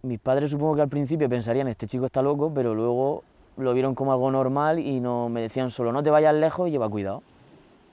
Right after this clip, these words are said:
Hubo una vez que sí que me fui demasiado lejos y ya se preocuparon porque era invierno, que se hacía de noche muy pronto, y, y llamaron a la policía porque se preocuparon.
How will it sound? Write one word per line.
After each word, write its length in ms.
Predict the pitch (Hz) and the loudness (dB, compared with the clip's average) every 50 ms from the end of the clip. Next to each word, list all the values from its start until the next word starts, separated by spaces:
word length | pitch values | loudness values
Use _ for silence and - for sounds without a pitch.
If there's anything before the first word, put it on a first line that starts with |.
| _ _ _ _ _ _ _ - - _ _ _ _ - - _ _ _ _ _ _ _ _ _ _ - | _ _ _ _ _ _ _ -20 -20 _ _ _ _ -20 -20 _ _ _ _ _ _ _ _ _ _ -2
Hubo 200 | 147 139 143 143 | 0 2 2 2
una 180 | 143 139 135 | 2 2 2
vez 200 | 135 143 156 151 | 4 4 2 2
que 120 | - - 123 | 0 -4 -6
sí 160 | - - 127 | -6 -6 -4
que 100 | 117 123 | -4 -4
me 100 | 123 120 | -4 -4
fui 140 | - 131 127 | -4 -4 -4
demasiado 420 | 123 123 120 117 - 123 117 117 | -4 -4 -6 -6 -6 -4 -2 0
lejos 520 | 123 135 143 143 - - 135 135 135 135 131 | 2 2 0 0 0 0 2 2 2 2 0
y 520 | 120 110 110 107 104 104 104 101 101 95 - _ _ _ - - - - - - - - - - - - - - | 0 0 -2 -2 -2 -2 -4 -4 -6 -8 -12 _ _ _ -20 -20 -20 -20 -20 -20 -20 -20 -20 -20 -20 -20 -18 -8
ya 160 | 139 120 120 | -4 -4 -2
se 100 | 110 127 | -2 0
preocuparon 440 | 110 110 107 98 110 117 123 123 120 | -2 -2 -2 0 0 0 0 0 0
porque 220 | 101 113 101 - 120 | -2 -4 -4 -2 -2
era 60 | 110 | -2
invierno, 640 | 104 104 101 120 135 139 131 123 120 120 123 123 | -2 -2 0 2 2 2 0 0 -2 -2 -2 -2
que 80 | 113 113 | -4 -4
se 100 | - 107 | -6 -8
hacía 320 | 98 - 110 107 101 98 - - _ _ _ - | -6 -4 -2 -2 -2 -4 -6 -12 _ _ _ -10
de 160 | 110 107 110 | -6 -4 -4
noche 200 | 110 110 - - | -4 -4 -6 -6
muy 140 | 107 101 101 | -6 -6 -4
pronto, 480 | 95 113 127 131 131 113 - 110 110 - _ _ _ _ _ _ _ _ _ _ _ _ _ _ _ _ _ _ _ _ _ | -4 -4 -2 -2 -4 -4 -6 -8 -8 -10 _ _ _ _ _ _ _ _ _ _ _ _ _ _ _ _ _ _ _ _ _
y, 680 | - 120 113 110 110 107 104 98 95 95 95 92 92 - | -4 -2 -2 0 0 0 -2 -2 -2 -2 -4 -6 -6 -6
y 80 | - 117 | -4 -4
llamaron 320 | 113 110 107 110 113 120 | -2 0 0 0 0 0
a 40 | 117 | 0
la 100 | 117 117 | 0 0
policía 320 | 113 120 117 110 117 120 | 0 -2 -2 -2 -2 -2
porque 180 | 113 117 110 127 | -4 -4 -4 -4
se 80 | 120 | -4
preocuparon. 460 | 110 107 95 90 90 82 87 90 - | -4 -4 -6 -8 -8 -8 -10 -10 -12